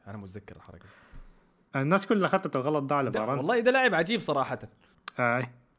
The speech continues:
Speaker 2: ما متذكر اسمه،
Speaker 1: آه.
Speaker 2: لكن لعاب
Speaker 1: آه.
Speaker 2: يعني، بشوف كل ما أشوف مباراة إنتر زول لعاب. لكن الناس كلها أخدت الغلط على
Speaker 1: مم.
Speaker 2: فاران. أنا شايفه غلط أكتر من راموس على من إنه على فاران، لأنه راموس طلع من مكانه وما كان في تغطية على اللاعب ده، لأنه لاعب من النص يعني. ف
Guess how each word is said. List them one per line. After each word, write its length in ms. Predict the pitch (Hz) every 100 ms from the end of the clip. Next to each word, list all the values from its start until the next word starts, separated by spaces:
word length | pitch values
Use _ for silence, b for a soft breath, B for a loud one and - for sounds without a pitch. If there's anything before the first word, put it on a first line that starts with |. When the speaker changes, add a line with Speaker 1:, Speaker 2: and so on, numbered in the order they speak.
| -
Speaker 2:
ما 100 | 156
متذكر 400 | 240 175 170 135
اسمه، 340 | 131 123 104
Speaker 1:
آه. 20 | 101
Speaker 2:
لكن 280 | 117 185
لعاب 340 | 190 147 160 185
Speaker 1:
آه. 40 |
Speaker 2:
يعني، 140 | 101 107
بشوف 260 | - 131
كل 140 | - 180
ما 100 | 156
أشوف 160 | 165
مباراة 180 | 156 120 143
إنتر 340 | 151 131 104
زول 220 | 104 139
لعاب. 320 | 107 117 107 -
لكن 420 | 117 117 120 220
الناس 420 | 202 175 156 190
كلها 220 | - 202 165
أخدت 260 | 180 156
الغلط 300 | 147 160 151
على 140 | 127 113
Speaker 1:
مم. 60 |
Speaker 2:
فاران. 260 | 117 123 139 - B B B
أنا 100 | 180
شايفه 220 | 185 190
غلط 240 | 160 165 156
أكتر 200 | - 147
من 80 |
راموس 380 | 117 117 139 123
على 140 | 107 107
من 160 | 107
إنه 180 | 110 107
على 240 | 101 98
فاران، 340 | 92 95 117 127 -
لأنه 360 | 104 113 110 104
راموس 260 | 117 120
طلع 200 | - 123
من 100 | 104
مكانه 380 | 95 101 120 117 - B B B B B B B
وما 200 | 117 131
كان 140 | 151
في 100 | 143
تغطية 320 | 139 147 131
على 140 | 110 107
اللاعب 340 | 113 123 123
ده، 80 | 123
لأنه 260 | 123 120 117
لاعب 200 | 113 113
من 100 | 101
النص 320 | 95 107 -
يعني. 240 | 107 110
ف 120 | 104